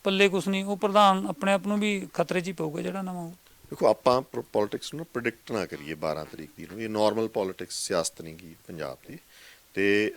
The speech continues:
Speaker 2: ਅੱਜ ਜਥੇਦਾਰਾਂ ਦੀ ਮੀਟਿੰਗ ਹੋਈ ਸੀ, ਹਨਾ, ਤੇ ਉਹ ਅੱਠ ਤਰੀਕ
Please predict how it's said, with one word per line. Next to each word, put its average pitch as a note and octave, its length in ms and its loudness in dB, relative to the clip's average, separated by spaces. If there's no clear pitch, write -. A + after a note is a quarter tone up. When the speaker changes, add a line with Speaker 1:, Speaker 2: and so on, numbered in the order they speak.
Speaker 2:
ਅੱਜ F#2+ 240 0
ਜਥੇਦਾਰਾਂ F#2+ 540 -2
ਦੀ F#2+ 280 -8
ਮੀਟਿੰਗ F#2 260 -6
ਹੋਈ F2 180 -6
ਸੀ, - 180 -10
ਹਨਾ, B2 180 -12
ਤੇ F#2 220 0
ਉਹ A#2 580 -6
ਅੱਠ - 160 -2
ਤਰੀਕ A2 380 -4